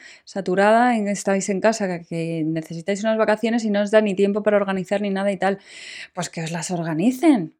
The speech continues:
O sea, es que compensa porque pagas un extra y estás ganando tiempo para ti en otras cosas, estás ganando salud, estás ganando bienestar mental y emocional, o sea,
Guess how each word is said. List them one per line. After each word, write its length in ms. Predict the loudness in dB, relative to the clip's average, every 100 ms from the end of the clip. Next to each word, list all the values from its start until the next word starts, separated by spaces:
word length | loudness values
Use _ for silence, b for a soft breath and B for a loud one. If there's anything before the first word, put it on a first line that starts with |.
| _
O 60 | -4
sea, 580 | 0 2 2 -2 -6 -10 _ _ -16
es 120 | -6
que 300 | 0 0 -2 -4
compensa 720 | -2 -2 0 0 2 0 -2
porque 420 | -2 0 -2 -4 B B B _
pagas 460 | 2 4 0 -2 -2
un 160 | 2 4
extra 580 | 2 -2 -2 -2 -2 -6 _
y 120 | 0
estás 280 | 2 2 4
ganando 480 | 4 6 6 6 4
tiempo 720 | -2 -2 2 2 4 2 2 -6
para 260 | -6 -6 -4
ti 340 | 0 0 0
en 120 | -4 -6
otras 360 | -2 -4 -4
cosas, 680 | -2 0 0 0 2 2 0 B B
estás 280 | -8 -6 -4
ganando 360 | -2 -2 0 0
salud, 560 | 0 2 4 4 2
estás 260 | 0 -2 -4
ganando 480 | -4 -4 -2 -2 -4 B B -6
bienestar 680 | -2 -2 0 6 6 6 4
mental 460 | 6 6 6 4
y 20 |
emocional, 760 | 2 0 2 2 2 2 0 -2
o 40 |
sea, 200 | -2 -2